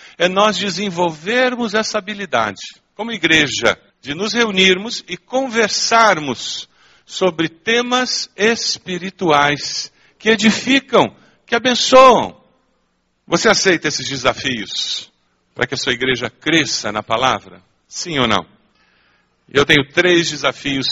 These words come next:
para você e para sua família. Primeiro deles, você decide manter uma vida devocional diária, regular.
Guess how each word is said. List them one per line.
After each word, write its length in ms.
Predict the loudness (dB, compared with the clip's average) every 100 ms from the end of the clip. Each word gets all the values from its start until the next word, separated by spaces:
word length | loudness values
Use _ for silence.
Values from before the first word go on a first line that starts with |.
| -4
para 120 | -4
você 540 | -4 -8 -6 -4 -2
e 60 | -4
para 160 | -10
sua 200 | -12 -8
família. 520 | -6 -6 -8 -14 -18 -20 _ _ _ _ _ _ _ _ _ _
Primeiro 380 | -2 4 6 6
deles, 720 | 6 4 4 -2 -10 -12 -14 _ _ _ _ _ _ _ _
você 240 | -4 2 4
decide 420 | 4 2 -2 2
manter 560 | 2 2 2 4 4
uma 160 | 4 0
vida 460 | 0 -4 -2 -2 0
devocional 920 | -2 -2 -6 -4 -2 2 2 2 -2
diária, 680 | -4 0 2 0 -2 -10 -16 _ _
regular. 600 | -2 0 0 2 0